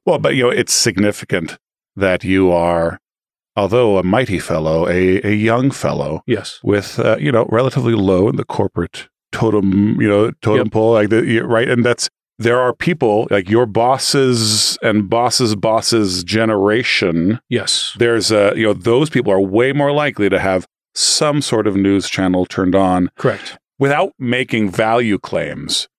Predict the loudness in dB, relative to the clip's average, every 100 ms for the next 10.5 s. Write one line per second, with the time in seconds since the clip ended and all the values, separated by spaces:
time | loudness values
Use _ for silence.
0 | _ _ 0 0 2 0 0 0 0 0
1 | 0 2 2 2 2 0 -4 _ _ _
2 | -2 -2 -2 -6 -6 -2 0 0 -2 -12
3 | -14 -14 _ _ -2 -2 -2 -2 -2 -2
4 | -2 -2 0 -2 -2 -2 -2 -2 -2 0
5 | 2 2 0 -2 -6 _ _ _ _ _
6 | _ _ -4 -2 0 0 0 0 0 0
7 | -2 0 0 -2 -6 -4 0 0 0 -2
8 | -2 0 2 4 2 0 -2 -2 -2 0
9 | 2 0 0 0 2 0 2 2 2 0
10 | -2 -2 0 0 -2